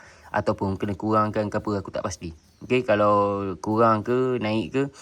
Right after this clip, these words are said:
ah, dia akan mempengaruhi pada C R lah. C R kena adjust lagi lah. Ah, lepas tu, tak silap aku, D C R ni, ah, nak main minyak ah. Around sembilan lima, sembilan tujuh,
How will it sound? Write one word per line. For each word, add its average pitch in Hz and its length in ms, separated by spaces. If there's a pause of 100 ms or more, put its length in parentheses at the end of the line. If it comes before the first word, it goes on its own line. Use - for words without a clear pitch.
(240)
ah, 95 160
dia 98 160
akan 101 240
mempengaruhi 101 880
pada 98 240 (240)
C 104 160
R 104 80
lah. 107 180 (140)
C - 160
R 98 160
kena 98 160
adjust 95 160
lagi 101 160
lah. 104 100 (680)
Ah, - 160
lepas - 320
tu, 127 160 (1200)
tak 101 80
silap 113 320
aku, 131 80
D 120 80
C 113 160
R 127 160
ni, 131 160
ah, 113 160 (320)
nak 107 160
main 110 80
minyak 117 320
ah. 87 400 (320)
Around 101 320
sembilan 107 160
lima, 107 240
sembilan 101 240
tujuh, 101 480